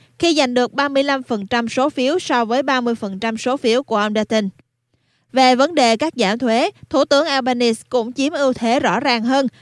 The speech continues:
với hơn bốn mươi chín phần trăm số phiếu ủng hộ so với hai mươi mốt phần trăm của ông Dutton. Tuy nhiên, liên quan đến các vấn đề của người bản địa,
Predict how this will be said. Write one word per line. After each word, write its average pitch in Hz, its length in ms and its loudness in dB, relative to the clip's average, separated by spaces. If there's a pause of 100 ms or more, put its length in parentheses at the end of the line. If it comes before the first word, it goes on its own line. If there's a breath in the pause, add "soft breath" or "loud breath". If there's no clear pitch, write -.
(200 soft breath)
với 285 180 2
hơn 285 260 0
bốn 269 180 0
mươi 320 100 -4
chín 262 220 -6
phần 226 260 -2
trăm 247 240 -2
số 262 180 0
phiếu 294 200 0
ủng 294 160 -2
hộ 220 320 2 (220 loud breath)
so 254 260 2
với 262 160 0
hai 277 220 -2
mươi 233 120 2
mốt 262 160 0
phần 214 260 -4
trăm 269 240 0
của - 160 -4
ông 220 180 0
Dutton. 226 360 0 (680)
Tuy 294 140 2
nhiên, 285 260 0 (160 soft breath)
liên 262 260 0
quan 247 240 2
đến 247 200 0
các 339 200 -4
vấn 285 200 -4
đề 233 240 2
của 220 280 -4
người 262 240 0
bản 220 200 -2
địa, 208 240 0